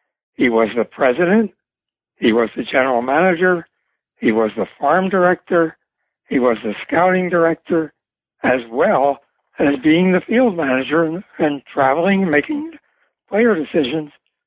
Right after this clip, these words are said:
uh, with the team. And other teams by that time had four, five, six people doing those jobs, and he was doing it all by himself into his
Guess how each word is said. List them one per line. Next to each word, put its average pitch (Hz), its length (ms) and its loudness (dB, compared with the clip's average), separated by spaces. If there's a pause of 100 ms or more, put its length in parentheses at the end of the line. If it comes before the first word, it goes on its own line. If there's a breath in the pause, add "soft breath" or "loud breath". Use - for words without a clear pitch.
(240)
uh, - 220 0
with 147 200 0
the 220 100 -4
team. 254 400 2 (760)
And 156 400 0 (1500)
other 208 220 0
teams 180 360 0 (840)
by 151 120 2
that 180 240 0
time 170 260 0
had 156 140 0 (140)
four, 180 340 2
five, 175 260 2 (160)
six - 280 -6
people 240 320 0
doing 151 260 0
those 131 240 0
jobs, 143 340 0 (540)
and 143 120 0
he 170 60 2
was 160 160 0
doing 165 220 2
it 160 80 0
all 165 240 2
by 175 160 0
himself 151 480 -2 (1120)
into 135 640 0 (920)
his 131 140 -2